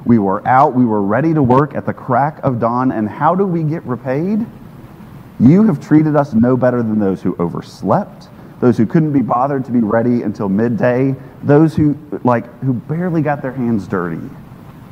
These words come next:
We've sweated through the heat of the day, so don't bother calling again.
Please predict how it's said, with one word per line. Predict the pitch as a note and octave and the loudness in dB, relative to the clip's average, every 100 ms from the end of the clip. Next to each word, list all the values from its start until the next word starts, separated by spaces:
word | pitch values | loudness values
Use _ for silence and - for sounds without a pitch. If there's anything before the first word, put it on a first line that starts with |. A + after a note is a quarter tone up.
| - - - - - | -20 -20 -20 -20 -4
We've | F#2 C#3 F3 D#3 | 4 6 6 2
sweated | - C#3 C3+ A#2+ | 2 2 2 2
through | B2 A2+ | 0 -2
the | - | -2
heat | G#2+ A2 | -4 -2
of | F#2+ | -4
the | G2 | -4
day, | F2 E2 D#2 D#2 D#2+ - - - - | -2 -2 -2 -4 -8 -12 -20 -20 -8
so | - | -4
don't | E2 F2 G#2 - | 0 2 2 0
bother | F2+ E2 E2 | 0 0 -2
calling | - D2 D2 D2 | -6 -8 -8 -10
again. | D2 - | -10 -14